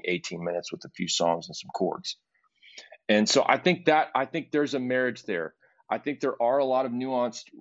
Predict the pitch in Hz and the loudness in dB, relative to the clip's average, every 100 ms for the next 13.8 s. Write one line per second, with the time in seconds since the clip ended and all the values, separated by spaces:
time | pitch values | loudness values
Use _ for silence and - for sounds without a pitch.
0 | _ 113 113 110 117 120 113 120 127 110 | _ -4 -4 -2 -2 -4 -4 -6 -6 -6
1 | 113 - - 123 113 117 113 113 117 113 | -6 -8 -4 0 0 4 2 4 0 -2
2 | - _ _ _ _ 139 120 - 120 135 | -4 _ _ _ _ 0 0 0 2 4
3 | 131 110 92 90 98 92 92 90 82 82 | 4 4 4 2 0 2 4 4 4 0
4 | 82 87 82 82 - _ _ _ _ _ | -2 -4 -6 -8 -12 _ _ _ _ _
5 | _ _ - 101 - 123 123 104 - 98 | _ _ -8 -8 0 0 2 -2 -2 -2
6 | 98 110 117 98 110 113 113 - 107 110 | 2 4 4 2 0 0 0 -2 -4 -2
7 | 107 - 107 107 98 - 98 101 95 _ | -4 -4 -2 -2 -4 -8 -4 -4 -6 _
8 | - _ - 127 110 98 107 101 - 107 | -20 _ -6 -2 0 2 2 2 0 2
9 | 101 98 _ _ _ 87 110 113 104 90 | 2 -2 _ _ _ -2 2 4 2 -2
10 | - 101 - 107 104 - - 98 - 107 | 2 2 2 -2 -2 -4 -10 -10 -4 -2
11 | 131 123 98 92 - _ _ _ _ 104 | 0 0 0 -2 -6 _ _ _ _ -2
12 | 107 165 196 120 - 123 143 160 101 92 | 2 4 2 -2 -2 0 0 0 -4 -4
13 | 95 - - 95 82 69 65 - | -8 -8 -10 -8 -8 -8 -10 -14